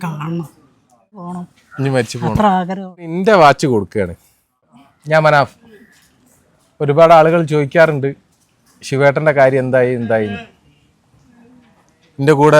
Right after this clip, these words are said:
Speaker 2: വീണ്ടും ശിവേട്ടനാണ്. ശിവേട്ടനെ കാണാൻ വേണ്ടിയിട്ട് ഞാൻ ഇന്ന് വന്നതാണ്. കുറച്ച് ദിവസമായിട്ട് കർണാടകയിലെ ശിരൂരിലേനു. ഇന്നിവിടെ ഷെൽട്ടർ ഹോമിൽ, മിറാക്കിൾ ഷെൽട്ടർ ഹോമിൽ ഒരു ചെറിയൊരു പരിപാടി ഉണ്ടായിന്.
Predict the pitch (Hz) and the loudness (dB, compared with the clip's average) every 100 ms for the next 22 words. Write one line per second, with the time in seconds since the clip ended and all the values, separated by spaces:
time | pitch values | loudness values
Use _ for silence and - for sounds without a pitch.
0 | 143 139 143 160 143 135 131 131 143 127 | 4 2 2 -2 0 0 2 2 2 0
1 | 143 _ _ _ _ _ - - _ _ | -4 _ _ _ _ _ -20 -20 _ _
2 | _ _ _ _ - 165 185 175 208 208 | _ _ _ _ -8 0 0 0 -4 -2
3 | 202 175 127 - 170 165 156 175 175 170 | -2 -4 -10 -20 -2 2 2 2 0 -2
4 | 170 156 151 156 139 139 151 135 123 156 | -2 -2 0 0 0 2 2 2 0 -8
5 | _ _ _ _ _ - 120 110 147 156 | _ _ _ _ _ -12 -10 -6 -4 -2
6 | 147 131 147 135 123 135 143 143 139 135 | -2 -4 -4 -2 0 0 0 -2 -6 -8
7 | 120 139 147 131 117 151 _ _ _ _ | -6 -4 -4 -6 -8 -12 _ _ _ _
8 | _ _ _ _ _ _ _ _ _ _ | _ _ _ _ _ _ _ _ _ _
9 | _ _ - 131 139 143 147 139 - - | _ _ -10 -4 -2 0 0 -2 -8 -12
10 | - 120 123 139 139 135 139 _ _ _ | -6 -4 0 0 0 -4 -6 _ _ _
11 | _ _ _ _ _ - 131 135 135 135 | _ _ _ _ _ -8 0 0 0 -4
12 | 147 127 139 139 139 143 127 139 127 131 | -4 -4 -4 -4 -4 -6 -8 -8 -6 -6
13 | 127 123 120 127 131 117 113 | -6 -6 -2 -2 -4 -6 -8